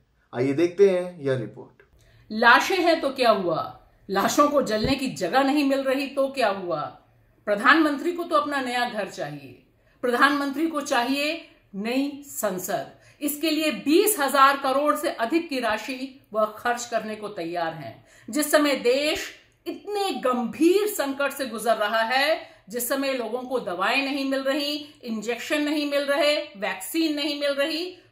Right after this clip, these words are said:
Speaker 2: उस समय मोदी सरकार क्या करती है कि जो सेंट्रल विस्ता परियोजना है, यानी वह परियोजना जिसके तहत नई संसद बननी है, प्रधानमंत्री का नया घर बनना है, बाकी और लोगों के लिए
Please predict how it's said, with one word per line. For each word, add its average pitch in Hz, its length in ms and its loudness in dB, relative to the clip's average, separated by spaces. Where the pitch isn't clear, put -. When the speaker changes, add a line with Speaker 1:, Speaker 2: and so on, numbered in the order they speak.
Speaker 2:
उस 320 180 0
समय 311 400 0
मोदी 233 260 -10
सरकार 220 440 -4
क्या 226 200 -6
करती 226 340 -12
है 269 520 -10
कि 226 60 -16
जो 226 100 -10
सेंट्रल 302 560 -4
विस्ता 262 340 -8
परियोजना 202 580 -8
है, 165 380 -12
यानी 254 680 -4
वह 233 160 0
परियोजना 277 640 2
जिसके 240 320 -8
तहत 254 360 -4
नई 240 220 -4
संसद 240 420 -4
बननी 240 300 -6
है, 262 320 -2
प्रधानमंत्री 214 580 -4
का 220 140 -4
नया 190 220 -4
घर 226 260 0
बनना 269 320 -2
है, 269 280 0
बाकी 202 300 -4
और 214 300 2
लोगों 233 300 -4
के 262 120 -4
लिए 269 380 -4